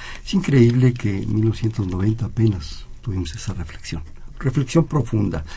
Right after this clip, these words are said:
que di-, que dio fruto en algo, ¿sí? Yo creo que uno de los privilegios de las universidades, y especialmente de esta de la que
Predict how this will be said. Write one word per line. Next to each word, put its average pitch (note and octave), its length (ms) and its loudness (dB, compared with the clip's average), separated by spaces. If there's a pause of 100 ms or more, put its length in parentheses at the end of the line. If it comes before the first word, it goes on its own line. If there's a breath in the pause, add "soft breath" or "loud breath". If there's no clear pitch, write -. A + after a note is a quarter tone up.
(120)
que G#2+ 180 2
di-, F2+ 180 0
que - 220 0
dio A2+ 180 4
fruto B2+ 440 6
en D#2+ 140 2
algo, D#2+ 280 -4 (500 loud breath)
¿sí? A2 220 0 (520 loud breath)
Yo C3+ 320 4 (200)
creo C3+ 380 6
que - 180 -2
uno B2 140 8
de A#2 60 6
los - 100 -4
privilegios G#2+ 600 -2
de G#2 100 -2
las F2+ 220 -8
universidades, G#2 680 -2
y C#3 100 4
especialmente A2 800 2
de F#2 140 0
esta E2+ 240 -6
de F2 60 -6
la D#2 100 -6
que D#2 140 -8